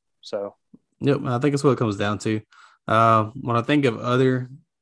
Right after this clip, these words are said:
Speaker 2: tight ends in this class, I don't think there's many to even mention. Uh, Tommy Tremble is still the starting tight end in Carolina, right?
Speaker 1: Yep.
Speaker 2: And so for him not to be in our top five, that should go to tell you how his season's been in Carolina.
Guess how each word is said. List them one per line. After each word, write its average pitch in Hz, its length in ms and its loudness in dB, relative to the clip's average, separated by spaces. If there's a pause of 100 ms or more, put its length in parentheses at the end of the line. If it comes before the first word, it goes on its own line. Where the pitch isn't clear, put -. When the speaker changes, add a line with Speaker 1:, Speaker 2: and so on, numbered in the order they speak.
(380)
Speaker 2:
tight 123 240 2
ends 120 240 -2
in 110 80 -8
this 110 120 -8
class, 113 440 0
I - 20 -4
don't 107 140 -4
think 107 120 -6
there's 107 160 -4
many 107 280 -2
to 101 80 -4
even 101 260 -4
mention. 104 380 -6 (420)
Uh, 101 300 0
Tommy 151 320 2
Tremble 143 340 0
is 101 100 -2
still 139 380 2
the 120 140 -4
starting 135 360 0
tight 123 240 0
end 113 440 -2
in 104 160 -10
Carolina, 113 520 2
right? 113 220 0 (500)
Speaker 1:
Yep. 120 160 -2 (600)
Speaker 2:
And 107 160 -8
so 98 100 -2
for 101 140 -4
him 143 180 4
not 139 160 4
to 139 60 -6
be 143 80 2
in 135 80 2
our 127 120 2
top 131 220 2
five, 139 380 4 (400)
that 117 180 0
should 120 160 -8
go 120 140 2
to 113 80 0
tell 117 160 0
you 110 180 0
how 110 160 -2
his 107 200 -6
season's 104 340 -4
been 95 420 -4
in 92 160 -6
Carolina. 92 580 -2